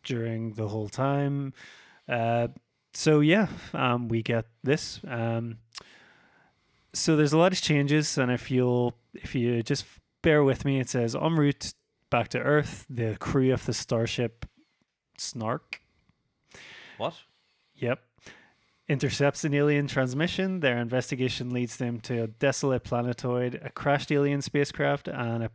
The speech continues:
Speaker 1: pyramidic structure of unknown origins. Then the terror begins.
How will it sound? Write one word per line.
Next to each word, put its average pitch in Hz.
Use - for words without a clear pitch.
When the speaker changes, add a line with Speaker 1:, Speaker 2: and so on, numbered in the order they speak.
Speaker 1:
pyramidic 147
structure 135
of 110
unknown 120
origins. 165
Then 120
the 113
terror 123
begins. 107